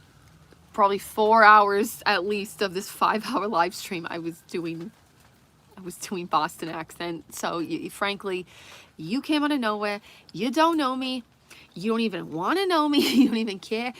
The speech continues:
to, to, to know me. So, go fuck yourself. Go fuck, you're not a <laughs> loser retard.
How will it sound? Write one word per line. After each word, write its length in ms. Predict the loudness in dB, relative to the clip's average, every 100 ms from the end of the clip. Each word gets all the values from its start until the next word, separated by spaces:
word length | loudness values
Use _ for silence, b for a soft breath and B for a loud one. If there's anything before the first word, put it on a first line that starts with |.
| B B
to, 160 | -6 -4
to, 200 | -4 -12
to 240 | -8 -6
know 300 | -6 -6 -6
me. 320 | -4 -4 -8 -12
So, 580 | -14 -6 -4 -4 -6 -12 -20 _ _ _ _ _ _ _ _ _ _ _ _ -6
go 120 | -4
fuck 200 | -4 -6
yourself. 380 | -8 -10 -10 -10 _ -10
Go 120 | -10
fuck, 240 | -6 -6
you're 160 | -4 -6
not 160 | -4 -6
a 100 | -6
<laughs> 40 |
loser 380 | -4 -4 -2 -4
retard. 640 | -4 -8 -6 -6 -6 -8